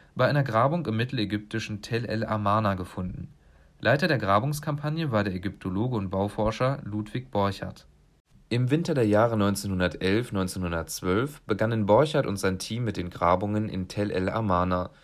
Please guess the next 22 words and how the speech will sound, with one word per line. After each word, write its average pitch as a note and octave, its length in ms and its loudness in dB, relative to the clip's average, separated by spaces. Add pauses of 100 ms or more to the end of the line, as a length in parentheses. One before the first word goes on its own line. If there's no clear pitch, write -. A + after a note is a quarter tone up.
(380)
Dabei C3+ 220 4
konzentrierten D#3 640 -2
sie A#2 180 -2
ihr G2+ 60 2
Interesse G2 520 -2
auf F#2+ 120 0
das F#2 120 -6
Stadtgebiet A2+ 680 -4 (340)
und B2 100 -2
legten D#3 240 -2
bis D3+ 180 -4
zum D3 140 0
Beginn A2+ 300 -2
der G2+ 140 0
zweiten G2 380 -2
Kampagne G2+ 540 -4
bereits F#2+ 380 0
einige A2+ 400 0
Wohnhäuser G#2 520 0
und G2+ 180 -4
Villen F#2+ 280 0
frei. F2+ 380 0